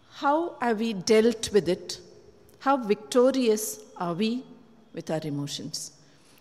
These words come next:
Every action and reaction of us, ninety percent of the time, comes from our emotions.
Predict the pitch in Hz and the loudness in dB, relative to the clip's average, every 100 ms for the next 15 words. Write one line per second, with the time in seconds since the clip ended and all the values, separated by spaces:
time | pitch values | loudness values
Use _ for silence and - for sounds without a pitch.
0 | - - 240 220 254 277 202 208 - 262 | -6 2 2 2 2 2 2 0 -2 0
1 | 247 220 202 190 190 196 - 214 190 175 | 0 0 0 4 4 2 0 -2 -2 -4
2 | 170 185 190 - - - - - - _ | -2 0 0 -6 -12 -20 -20 -20 -20 _
3 | _ _ _ 208 214 240 226 240 - - | _ _ _ -2 2 2 2 -4 -6 -4
4 | 185 180 185 165 156 - 170 175 180 - | -4 -4 -8 -10 -8 -6 -6 -6 -10 -16
5 | - _ _ _ _ _ _ _ - 185 | -20 _ _ _ _ _ _ _ -8 -4
6 | 196 190 - 175 160 165 190 - 180 170 | -4 -4 -8 -8 -10 -12 -16 -16 -12 -10
7 | 151 147 151 - - - - - | -10 -12 -14 -18 -20 -16 -14 -14